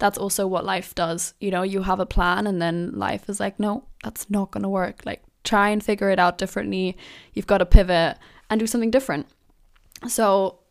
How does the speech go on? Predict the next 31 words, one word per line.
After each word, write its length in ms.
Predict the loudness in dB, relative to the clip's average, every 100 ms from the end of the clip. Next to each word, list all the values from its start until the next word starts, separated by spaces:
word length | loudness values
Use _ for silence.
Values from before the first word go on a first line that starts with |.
| -4
we 140 | -2
started 600 | 0 2 2 2 0 -4 -10
a 60 |
couple 280 | -6 -4 -2
of 140 | -4
months 240 | -4 -8 -8
ago 160 | -8
to 80 | -6
think 240 | -6 -6 -4
about, 220 | -6 -4
okay, 280 | -2 -2 0
basically, 400 | 4 4 4 2
like, 240 | 2 2 0
throughout 420 | -8 0 2 2
this 120 | -2
whole 180 | 2 2
year, 240 | 2 0
we've 140 | -2 -4
been, 140 | -4
like, 180 | -4 -4
refining 640 | -6 -4 -2 -2 -2 -4
and 100 | -6
changing 460 | -6 -6 -4 -4 -4
our 100 | -2
list 320 | -2 -4 -6
of, 140 | -10 -12 -20 -20 -18 -14
of 100 | -10
kind 220 | -6 -4
of, 120 | -6 -6
you 80 | -4
know, 220 | -4 -6